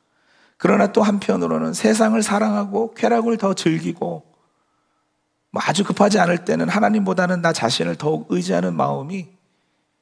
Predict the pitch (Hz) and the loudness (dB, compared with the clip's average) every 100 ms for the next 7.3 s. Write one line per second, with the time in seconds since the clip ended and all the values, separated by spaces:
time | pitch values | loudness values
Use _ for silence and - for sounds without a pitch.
0 | _ _ _ - 220 240 214 185 156 123 | _ _ _ -6 0 2 2 0 -2 -4
1 | 123 - 226 220 214 - 165 165 165 160 | -6 -4 0 2 0 -2 -2 0 -2 -4
2 | - - 123 - - 107 _ _ _ _ | -8 -8 -10 -10 -18 -20 _ _ _ _
3 | _ _ _ - _ _ _ _ _ - | _ _ _ -20 _ _ _ _ _ 2
4 | 208 190 202 214 - 220 226 220 - 220 | 4 4 4 2 2 0 2 0 2 2
5 | 208 202 151 160 185 175 - 254 254 247 | 2 0 -2 0 0 -2 -6 -4 -2 -2
6 | 233 226 170 151 175 156 135 143 139 143 | -2 -4 -2 -2 -2 -2 -4 -6 -8 -10
7 | 196 160 | -12 -14